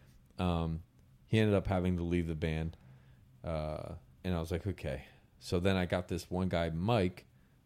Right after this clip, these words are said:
um, to play bass for me. He's from the first studio that I ever recorded at. Okay, that's where I recorded Kiss About It, Go Like This. The whole, um, Go Like This E P, uh, was at Studio One seventeen. I,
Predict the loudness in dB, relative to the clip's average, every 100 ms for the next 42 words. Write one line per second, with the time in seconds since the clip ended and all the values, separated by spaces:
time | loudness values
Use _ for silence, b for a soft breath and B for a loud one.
0 | -10 -6 -6 -6 -8 -10 -2 0 2 0
1 | 0 -2 0 -2 -2 -2 -2 -2 -2 -2
2 | 0 2 2 0 2 2 2 2 0 0
3 | 0 0 -2 2 2 4 2 0 -4 -6
4 | -2 0 0 0 0 -2 -4 -2 -2 -2
5 | -4 -4 -4 -2 0 -2 -6 b b b
6 | -2 2 2 2 -2 -2 2 6 6 4
7 | 2 0 2 2 -2 -6 b b b b
8 | -4 2 4 4 2 0 0 -6 -4 -2
9 | -2 -2 -2 -2 -6 -20 -20 -20 -20 -20
10 | _ -20 -20 -16 -4 -2 0 -2 -6 b
11 | b b -4 0 0 -2 2 6 6 6
12 | 4 2 -2 -2 -2 -2 0 -2